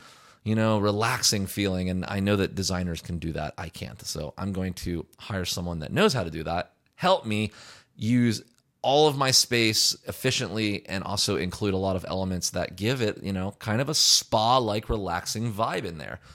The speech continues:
So that's what we're gonna go with. I'm super excited for it. We will talk much more about that if I get this apartment, especially in January when I move into it, if I do. Again, knock on wood.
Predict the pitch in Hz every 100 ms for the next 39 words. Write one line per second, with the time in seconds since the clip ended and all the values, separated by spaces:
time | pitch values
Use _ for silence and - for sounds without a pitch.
0 | - - 98 95 - 190 190 180 160 127
1 | 117 113 - - - - - 123 220 185
2 | 170 147 131 - 131 131 - 110 131 139
3 | 117 131 120 107 120 196 190 135 117 113
4 | 110 113 104 104 101 135 101 95 104 101
5 | 101 - - - 160 - 120 104 95 95
6 | 104 98 98 95 92 92 92 92 208 -
7 | 104 92 92 82 82 85 - - 101 92
8 | 90 101 127 117 104 98 95